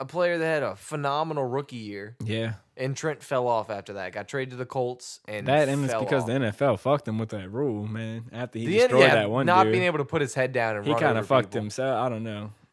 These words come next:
Speaker 2: Like,
Speaker 1: Yeah,
Speaker 2: 'cause he
Speaker 1: it,
Speaker 2: crushed that
Speaker 1: it was
Speaker 2: dude,
Speaker 1: the
Speaker 2: and they
Speaker 1: way
Speaker 2: were
Speaker 1: he
Speaker 2: just like,
Speaker 1: ran,
Speaker 2: "Whoa."
Speaker 1: though. You know, I mean, that's, it, it was a beautiful
Speaker 2: Yeah,
Speaker 1: highlight
Speaker 2: that's what
Speaker 1: run.
Speaker 2: made him special.
Speaker 1: But, I mean,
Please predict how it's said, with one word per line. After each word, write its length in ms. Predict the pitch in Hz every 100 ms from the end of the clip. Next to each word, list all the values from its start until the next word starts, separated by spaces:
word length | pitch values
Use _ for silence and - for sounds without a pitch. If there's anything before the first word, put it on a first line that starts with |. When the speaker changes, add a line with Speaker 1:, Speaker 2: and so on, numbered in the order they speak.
| _
Speaker 2:
Like, 100 | 175
Speaker 1:
Yeah, 100 | 208
Speaker 2:
'cause 100 | 214
he 80 | 156
Speaker 1:
it, 80 | 139
Speaker 2:
crushed 380 | - 135 131 -
that 280 | 104 107
Speaker 1:
it 80 | 220
was 120 | 285 220
Speaker 2:
dude, 60 |
Speaker 1:
the 40 | 269
Speaker 2:
and 40 |
they 40 |
Speaker 1:
way 60 | 254
Speaker 2:
were 40 | 254
Speaker 1:
he 40 |
Speaker 2:
just 120 | 233
like, 120 | 139 139
Speaker 1:
ran, 280 | 156 135 107
Speaker 2:
"Whoa." 40 |
Speaker 1:
though. 280 | 90 71 - _ _ -
You 140 | 147
know, 140 | 156
I 60 | 170
mean, 160 | 180 170
that's, 280 | 185 190 -
it, 160 | - 160 143
it 100 | 190
was 140 | 202
a 60 | 151
beautiful 480 | 110 147 180 - 113
Speaker 2:
Yeah, 60 |
Speaker 1:
highlight 180 | 143 139
Speaker 2:
that's 140 | 131
what 120 | 135 110
Speaker 1:
run. 100 | 123
Speaker 2:
made 100 | 110
him 100 | 98
special. 500 | - 135 - 107 - _ _ _ _ _ _ _
Speaker 1:
But, 300 | 117 139 135
I 80 | 123
mean, 480 | 120 113 104 95